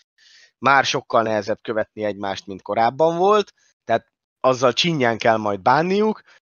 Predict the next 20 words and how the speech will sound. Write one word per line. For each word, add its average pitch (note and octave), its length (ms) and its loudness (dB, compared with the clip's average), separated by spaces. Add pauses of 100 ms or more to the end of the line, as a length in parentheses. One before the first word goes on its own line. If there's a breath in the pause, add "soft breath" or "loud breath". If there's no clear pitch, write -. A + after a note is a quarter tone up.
de B2+ 180 2
egyébként E3 680 0
úgy B2+ 120 -8
összességében C#3+ 840 -2
egy C3 140 -2
olyan D#3 200 0
aerodinamikai B2+ 840 0
forradalom A#2+ 640 0
egy G#2 120 -4
Moto A#2 300 -6
G A#2+ 240 -10
P-ben B2+ 320 -6
nem B2 200 -6
is B2 160 -6
feltétlenül B2 580 -6
lehetséges, G2+ 880 -2 (560 soft breath)
mint G#2+ 260 -6
amilyenen G#2+ 480 0
átment G2+ 560 -2
egy, G2 420 -4